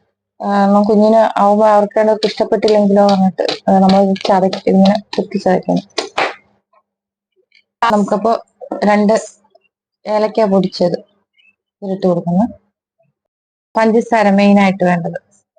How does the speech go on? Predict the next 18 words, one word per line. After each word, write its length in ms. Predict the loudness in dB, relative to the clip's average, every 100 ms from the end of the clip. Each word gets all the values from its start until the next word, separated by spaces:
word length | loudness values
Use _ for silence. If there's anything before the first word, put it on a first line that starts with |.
| _ _ _ -20 -6
ഒരു, 160 | -2 -2 -4 -12 -16 -16 -18 -20 _ _ -10
ഞാനൊരു 280 | -4 -2 0 0
നാല് 220 | 2 0
സ്പൂൺ 220 | 0 0 2
ഇടുവാണേ, 360 | 2 0 0 0
ഇത്തിരി 400 | -2 -8 _ -6 -2
മധുരം 220 | 0 2
ഇരിക്കട്ടെ 320 | 0 -2 -2 0
പറഞ്ഞിട്ട്. 400 | -2 -4 -8 -10 -16 -20 -20 _ _ _ _ _ _ _ _ _ _ -20 -18 -6 0
ഈ 40 | 2
ഒരു 100 | 2 -2
സ്പൂണിന് 340 | 0 2 2 2
നാല് 220 | 0 -4
സ്പൂൺ. 280 | -6 -8 -8 -10 -16 _ _ _ _ _ _
അപ്പൊ 120 | -4 -2
നമുക്ക് 200 | 0 2
ഒന്ന് 100 | 2 2
അടിച്ചെടുക്കാം. 520 | 0 0 0 -2